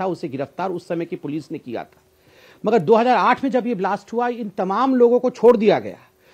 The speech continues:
और हिंदू आतंकवाद का अमली जामा पहनाने की एक साजिश रची गई और आज इस साजिश पर से पर्दा उठा है। दूसरा विषय है, आप याद करिए, समझौता एक्सप्रेस ब्लास्ट भी हुआ था। समझौता एक्सप्रेस ब्लास्ट में यूएनएससी, यूनाइटेड नेशन सिक्योरिटी काउंसिल और यूनाइटेड स्टेट्स का जो सिक्योरिटी बॉडी है,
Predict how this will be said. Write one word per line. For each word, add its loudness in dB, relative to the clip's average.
और 2
हिंदू 2
आतंकवाद -2
का -4
अमली -4
जामा -8
पहनाने -10
की -16
एक -8
साजिश -10
रची -10
गई -8
और -10
आज -6
इस -12
साजिश -8
पर -14
से -14
पर्दा -8
उठा -14
है। -20
दूसरा -2
विषय -6
है, -8
आप -4
याद -2
करिए, -4
समझौता -4
एक्सप्रेस -6
ब्लास्ट -2
भी -6
हुआ -2
था। -6
समझौता -4
एक्सप्रेस -8
ब्लास्ट -8
में -4
यूएनएससी, 0
यूनाइटेड -4
नेशन -4
सिक्योरिटी -6
काउंसिल -6
और -4
यूनाइटेड -4
स्टेट्स -8
का -8
जो -4
सिक्योरिटी -8
बॉडी -4
है, -14